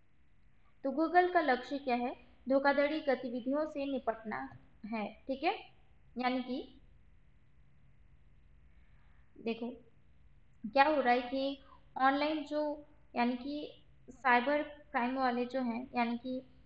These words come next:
जो हैक करते हैं, ठीक है, वो क्या करते हैं, डेबिट कार्ड, क्रेडिट कार्ड के थ्रू जो है वो क्या कर रहे हैं, पैसा जो है उन लोग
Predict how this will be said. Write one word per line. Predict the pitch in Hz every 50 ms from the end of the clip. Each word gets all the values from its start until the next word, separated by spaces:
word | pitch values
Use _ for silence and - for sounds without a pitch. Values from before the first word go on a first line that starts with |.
| - - -
जो | 233 226 269 262 269 302 - - - - - - - - - - - - - - - - - - - - - -
हैक | 254 262 277 269 - -
करते | 240 220 202 - - 220
हैं, | 214 226
ठीक | 226 247 240 -
है, | 285 302
वो | 277 247 254 269
क्या | 269 - 294 277
करते | 285 269 240 220 - -
हैं, | 254 247 240 285 381 - - - - - - - - - - - - - - - - 240
डेबिट | 240 262 254 240 262 311 311 - - -
कार्ड, | 269 254 262 262 262 - - -
क्रेडिट | - 262 254 247 240 311 302 311 - 269
कार्ड | 254 240 240 240
के | - 262 254
थ्रू | - - 262 254
जो | 226 - 247
है | 247 240 240 262 - - - - - - - -
वो | 240 269 277
क्या | 277 277 269
कर | 269 - 262 254
रहे | 247 254 262 269
हैं, | 262 269 320 415 - - - - - - - - -
पैसा | 262 262 262 - 302 311
जो | 302 302 277 277
है | 277 269 285 349 - - - - - - -
उन | 254 269
लोग | 294 302 294 -